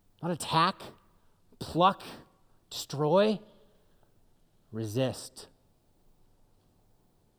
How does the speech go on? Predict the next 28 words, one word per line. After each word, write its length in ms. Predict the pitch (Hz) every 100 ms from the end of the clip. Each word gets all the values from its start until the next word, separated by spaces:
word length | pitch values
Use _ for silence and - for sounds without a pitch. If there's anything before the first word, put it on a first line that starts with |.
| _ _ _ _ _ _ _ _ _ _ _ _ _
Take 160 | - 180
the 40 |
goodness 380 | 127 170 185 180
of 140 | 151 127
what 160 | 143
is 140 | 120 -
true 480 | - 175 180 160
about 380 | 127 143 147 151
us 280 | 113 107 -
in 180 | 165 175
and 120 | 151
through 180 | - 165
Jesus 340 | 139 139 131
Christ, 400 | - 147 131 131 - -
submit 520 | - - 185 180 247 185
ourselves 680 | 196 185 214 202 175 139
to 160 | - 165
him, 500 | 156 180 131 117 135 - - - - -
and 140 | 127
let 200 | 139 170
the 80 | 175
di-, 280 | 147 127 135 135
the 100 | 135
devil 280 | 135 127 131
get 240 | 127 -
pushed 280 | - 151 -
out. 360 | 135 127 - - _ - _ _ - _ - _ _ _ _ _ -
Overseed, 840 | 190 196 196 - 208 170 120